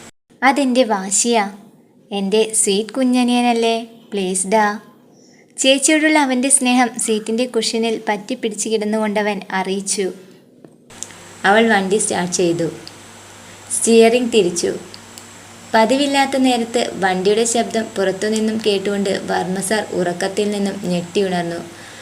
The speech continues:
പെട്ടെന്ന് ഭിത്തിയിൽ തൂങ്ങിക്കിടക്കുന്ന ക്ലോക്കിലേക്ക് അയാൾ ഒന്ന് കണ്ണോടിച്ചു നോക്കി. സമയം അഞ്ച് മണി. പെട്ടെന്ന് അയാൾ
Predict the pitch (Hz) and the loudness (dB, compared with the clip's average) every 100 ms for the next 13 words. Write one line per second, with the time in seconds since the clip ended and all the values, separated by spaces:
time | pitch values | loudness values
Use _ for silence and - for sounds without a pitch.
0 | - - 180 180 196 196 202 170 170 185 | -10 0 0 2 0 0 -4 -2 0 0
1 | 185 208 208 220 214 208 208 208 202 202 | 2 2 2 -2 -2 -2 0 -2 -2 -2
2 | 185 - 185 180 180 196 196 196 190 190 | -4 -2 0 0 0 0 0 0 0 0
3 | 180 185 185 - 170 160 165 175 175 - | 0 -2 -6 -6 -4 -2 -2 -2 -2 -2
4 | 180 170 - 160 - - - - _ _ | -4 -4 -6 -8 -8 -16 -18 -20 _ _
5 | _ _ - - - 214 208 226 214 - | _ _ -8 -2 0 2 2 2 0 -4
6 | - 185 208 208 196 226 208 190 180 180 | -6 -2 0 2 2 2 2 0 -4 -8
7 | - - - - - - - - - - | -16 -20 -20 -20 -20 -20 -20 -20 -20 -20
8 | - 269 269 320 330 311 311 | -2 0 2 2 4 2 0